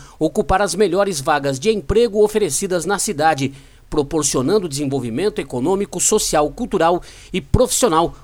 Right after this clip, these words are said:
O conhecimento é transformador, destacou o prefeito. A Uniamérica, campus Nutrimental, será a primeira instituição do Brasil a oferecer cursos superiores semipresenciais integrados ao mercado de trabalho,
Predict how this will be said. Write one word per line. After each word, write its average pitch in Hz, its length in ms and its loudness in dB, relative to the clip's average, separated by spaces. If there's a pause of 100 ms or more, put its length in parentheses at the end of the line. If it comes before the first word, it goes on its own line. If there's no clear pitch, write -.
O 139 80 -8
conhecimento 190 880 -2
é 175 120 -2 (120)
transformador, 220 960 0
destacou 165 500 -6
o 143 60 -6
prefeito. 131 680 -4 (260)
A 113 120 -2
Uniamérica, 175 720 2 (160)
campus 226 420 2
Nutrimental, 214 800 0 (140)
será 254 280 2
a - 40 -2
primeira 208 340 4
instituição 202 640 -2
do 165 80 0
Brasil 208 420 0
a 208 80 8
oferecer 156 480 0
cursos 190 360 -2
superiores 180 720 2 (200)
semipresenciais 180 1300 0
integrados 190 720 -4
ao 208 100 0
mercado 160 400 -2
de 156 120 -8
trabalho, 165 560 2